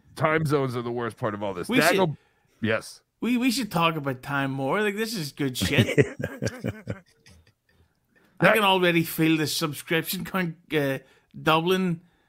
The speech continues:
Speaker 1: Oh, our subscriptions, uh, numbers are fantastic. We're almost about to hit two thousand, and we're two members away from three hundred. And I actually looked. Uh,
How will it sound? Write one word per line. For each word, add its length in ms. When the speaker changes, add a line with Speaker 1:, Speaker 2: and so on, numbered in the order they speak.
Speaker 1:
Oh, 160
our 120
subscriptions, 920
uh, 180
numbers 400
are 100
fantastic. 760
We're 160
almost 380
about 300
to 60
hit 240
two 280
thousand, 680
and 140
we're 100
two 380
members 440
away 300
from 240
three 260
hundred. 380
And 80
I 100
actually 360
looked. 480
Uh, 260